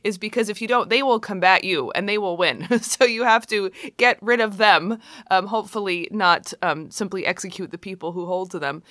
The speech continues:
Uh, but th-, that's not Irenaeus's issue at all yet. So, uh, j-, just talk us through a little bit why we can, uh,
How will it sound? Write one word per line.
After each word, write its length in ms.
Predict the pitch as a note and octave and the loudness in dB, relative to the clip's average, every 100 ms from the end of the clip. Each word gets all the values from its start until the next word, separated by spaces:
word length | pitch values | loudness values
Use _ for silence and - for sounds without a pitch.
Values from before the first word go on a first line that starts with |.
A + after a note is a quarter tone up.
| - C#4 - | -20 -20 -4
Uh, 200 | F#3 E3 C#3+ | 2 4 2
but 220 | - E3+ | 0 0
th-, 120 | G3 D#3 | 0 2
that's 280 | G3 F3+ | 2 2
not 180 | F#3+ D#3+ | 0 0
Irenaeus's 600 | F3+ E3 D#3+ D3 D3+ D#3+ | 2 -2 2 2 0 -6
issue 280 | D#3+ - D#3 | -8 -6 -4
at 60 | D3 | 0
all 180 | D#3+ D#3 | 0 0
yet. 280 | C#3+ C#3 | 0 -4
So, 260 | - A#3+ A3 | 0 2 2
uh, 120 | A2 | 0
j-, 220 | F#3 C4+ - | -8 -12 -10
just 240 | D#4 E4 | -6 0
talk 220 | D4+ C4+ | 2 2
us 100 | A3 | 0
through 200 | G#3+ A3 | -2 -2
a 40 | G#3 | -2
little 180 | G3 F#3+ | 0 0
bit 260 | F#3+ F#3 | 2 0
why 600 | G3 G3 A3 G3 F3+ G3 - - | 2 6 8 8 6 2 -2 -18
we 140 | - G#3+ | -8 -6
can, 300 | - F#3 F3+ | 0 0 4
uh, 220 | D#3+ D#3 | 4 4